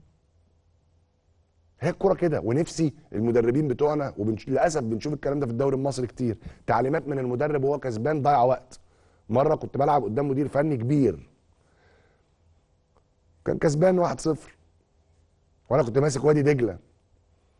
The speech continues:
وهو كان ماسك فرقه كبيره، واحد صفر، والدكتور و-، لعيب بيمثل، فالدكتور يا عيني بتاع الفرقه بتاعته نازل بيجري سبرنت.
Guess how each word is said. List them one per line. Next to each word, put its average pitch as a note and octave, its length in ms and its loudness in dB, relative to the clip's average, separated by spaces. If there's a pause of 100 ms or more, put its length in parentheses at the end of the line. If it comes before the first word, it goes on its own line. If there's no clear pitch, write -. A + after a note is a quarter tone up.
(600)
وهو C#3 160 4
كان C#3 140 -2
ماسك D3+ 220 -2
فرقه D#3 220 4
كبيره، C3 440 2 (1160)
واحد F3 220 2
صفر، - 400 0 (840)
والدكتور B2+ 640 2
و-، D3 100 0
لعيب D3+ 440 2
بيمثل، D#3 500 -2 (520)
فالدكتور C3 460 0
يا E3+ 60 6
عيني E3 200 2
بتاع C3+ 160 0
الفرقه D#3+ 240 0
بتاعته E3+ 460 0 (220)
نازل D#3 280 0
بيجري D#3 360 0
سبرنت. C3+ 560 -2